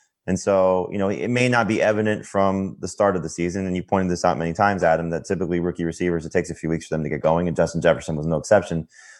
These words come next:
uh, Chase's former teammate at L S U. But there's an opportunity there with A J Green gone and those targets vacated, so I, I expect Chase to come in, have an opportunity to be the lead receiver there, get the most targets from Joe Burrow, and be,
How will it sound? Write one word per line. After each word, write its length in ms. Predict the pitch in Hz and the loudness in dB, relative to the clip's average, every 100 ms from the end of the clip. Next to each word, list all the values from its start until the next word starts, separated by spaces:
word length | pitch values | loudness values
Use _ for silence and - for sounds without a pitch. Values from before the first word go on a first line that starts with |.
| _ - | _ 0
uh, 240 | 78 78 - | 4 4 4
Chase's 300 | 90 82 80 | 2 0 -2
former 240 | 87 82 | -2 -2
teammate 320 | - 85 82 | -2 -2 0
at 80 | 80 | 2
L 160 | 78 78 | 2 2
S 100 | - | 0
U. 220 | 117 101 _ _ _ _ _ | -2 -2 _ _ _ _ _
But 320 | 95 92 90 - _ | 0 0 0 -8 _
there's 160 | 98 | -2
an 60 | 98 | 2
opportunity 540 | 110 110 - 123 117 | 2 0 -2 0 2
there 180 | 117 110 | 4 4
with 100 | 110 | 4
A 80 | 104 | 4
J 160 | 101 101 | 4 2
Green 200 | 107 98 | 2 0
gone 220 | 98 107 | 2 2
and 80 | 92 | 0
those 120 | 90 | 0
targets 320 | 101 95 95 | 0 2 0
vacated, 520 | 85 92 107 101 110 | 0 0 0 2 0
so 280 | - 87 85 | 0 0 0
I, 120 | - | 0
I 100 | 82 | 2
expect 340 | 87 - 104 98 | 0 0 0 0
Chase 180 | 101 - | -2 -2
to 80 | - | -2
come 200 | 95 92 | 0 0
in, 220 | 101 110 _ _ _ | -2 -4 _ _ _
have 180 | 90 92 | 0 2
an 80 | 101 | 2
opportunity 440 | 101 95 98 92 | 0 -2 -4 -2
to 60 | 87 | 0
be 100 | 92 | 2
the 100 | 90 | 2
lead 220 | 90 92 | 2 0
receiver 340 | 98 92 87 | -4 -2 0
there, 320 | 82 90 104 - | 2 2 2 -2
get 140 | 90 | -2
the 60 | 98 | 0
most 200 | 95 - | 0 2
targets 360 | 87 90 90 | 2 2 0
from 200 | - 90 | -4 -2
Joe 140 | 90 95 | 2 2
Burrow, 360 | 82 80 87 | 4 4 2
and 220 | - 85 | -2 -6
be, 320 | 82 87 90 | -2 -2 -2